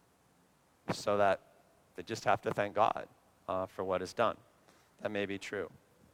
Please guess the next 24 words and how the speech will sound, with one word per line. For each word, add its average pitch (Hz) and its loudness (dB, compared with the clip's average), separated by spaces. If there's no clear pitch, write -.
"If - 2
only 208 8
I 190 10
had," 170 12
how 127 2
many 131 0
of 127 -4
you 120 0
have 104 0
said 101 2
that? 78 -2
"If - -2
only 202 6
so-and-so 165 8
had 131 6
let 139 6
me," 139 2
how 101 -6
many 101 -4
of 90 -8
you 92 -4
have 85 -4
said 85 -4
that? - -6